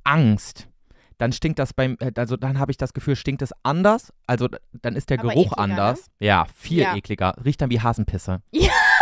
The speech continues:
Speaker 1: Kennst du so, wenn dein Kaninchen,
Speaker 2: Ja.
Speaker 1: wenn dein Kaninchen Stall nicht, ähm,
Speaker 2: Ja.
Speaker 1: ähm, oft genug sauber gemacht hast?
Speaker 2: Ja.
Speaker 1: So riecht es dann.
Speaker 2: Das riecht richtig stechend und
Speaker 1: Ja.
Speaker 2: eklig
Speaker 1: Genau, so
Speaker 2: einfach.
Speaker 1: Ammoniak.
Speaker 2: Ja,
Speaker 1: Ammoniak ist es.
Speaker 2: wirklich eklig, ja.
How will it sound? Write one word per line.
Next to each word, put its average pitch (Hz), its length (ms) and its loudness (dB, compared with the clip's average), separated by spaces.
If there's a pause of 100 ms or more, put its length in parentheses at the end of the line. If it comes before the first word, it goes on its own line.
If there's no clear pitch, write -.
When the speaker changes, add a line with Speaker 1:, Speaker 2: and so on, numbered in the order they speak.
(260)
Speaker 1:
Kennst 196 160 0
du 226 60 0
so, 208 100 6
wenn 196 140 4
dein 185 80 4
Kaninchen, 240 680 4
Speaker 2:
Ja. 240 60 -6 (140)
Speaker 1:
wenn 415 120 -2
dein 202 100 0
Kaninchen 208 680 2
Stall 202 260 4
nicht, 208 200 0
ähm, 180 380 4
Speaker 2:
Ja. 180 140 -2 (220)
Speaker 1:
ähm, 156 240 -2
oft - 200 2
genug 185 180 0
sauber 180 200 6
gemacht 175 320 0
hast? 190 160 2
Speaker 2:
Ja. 185 120 -14 (200)
Speaker 1:
So 147 140 -2
riecht 139 180 0
es - 120 -14
dann. 107 160 -2
Speaker 2:
Das 113 80 -10
riecht 285 180 -10
richtig 285 340 -8
stechend 214 500 -6
und 110 100 -10
Speaker 1:
Ja. 104 160 -2
Speaker 2:
eklig 202 320 -12
Speaker 1:
Genau, 151 180 -2
so 175 120 -2
Speaker 2:
einfach. 175 140 -14
Speaker 1:
Ammoniak. 127 600 0
Speaker 2:
Ja, - 0 - (240)
Speaker 1:
Ammoniak 107 420 2
ist - 180 -6
es. 101 120 -2
Speaker 2:
wirklich 277 320 -10
eklig, 202 380 -8
ja. 220 200 0